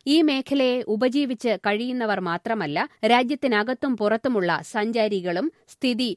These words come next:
പഴയ നിലയിലാകാൻ കാത്തിരിക്കുന്നവരാണ്. വിനോദസഞ്ചാരികളുടെ യാത്ര സുഗമമാക്കാൻ ഇനിയും സമയമെടുക്കുമെന്നതിനാൽ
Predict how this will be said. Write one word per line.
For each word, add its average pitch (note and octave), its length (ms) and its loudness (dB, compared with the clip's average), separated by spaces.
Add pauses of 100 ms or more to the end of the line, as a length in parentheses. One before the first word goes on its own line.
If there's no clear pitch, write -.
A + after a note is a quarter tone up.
(140)
പഴയ C4+ 380 8
നിലയിലാകാൻ A#3 800 2
കാത്തിരിക്കുന്നവരാണ്. F#3+ 960 2 (220)
വിനോദസഞ്ചാരികളുടെ C4 1160 2
യാത്ര G#3 160 4 (240)
സുഗമമാക്കാൻ A3 760 -2 (300)
ഇനിയും C#4 400 2
സമയമെടുക്കുമെന്നതിനാൽ G#3 1200 0